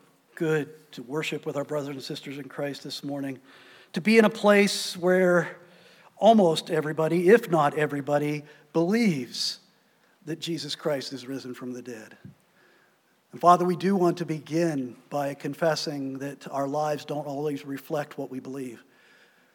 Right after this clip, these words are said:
Too often we are like those people who say they believe, but it doesn't make any impact in the way they talk, the way they think, the way they interact with others, and cer-, certainly not in terms of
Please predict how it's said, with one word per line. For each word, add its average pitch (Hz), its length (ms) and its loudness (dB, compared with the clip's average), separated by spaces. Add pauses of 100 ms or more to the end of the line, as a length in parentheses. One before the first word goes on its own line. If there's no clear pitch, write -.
(240)
Too 220 180 4
often 190 380 8
we 180 140 4
are 165 100 2
like 170 380 0
those 151 180 -2
people 180 360 -2
who 156 100 -6
say 170 220 -2
they 160 140 -2
believe, 151 680 -4
but 139 280 -12
it 143 80 -16
doesn't 147 320 -6
make 143 180 -8
any 147 200 -8
impact 139 580 -8
in 131 160 -2
the 131 60 -8
way 139 240 -6
they 127 320 -8 (240)
talk, 165 360 -2
the 131 80 -12
way 123 140 -10
they 120 140 -12
think, 160 560 -6
the - 80 -18
way 127 200 -14
they 127 140 -12
interact 135 460 -10
with 123 100 -16
others, 147 480 -6 (840)
and 113 140 -20
cer-, 151 180 -6
certainly 143 380 -6
not 131 180 -8
in 131 60 -12
terms 143 300 -10
of 127 120 -16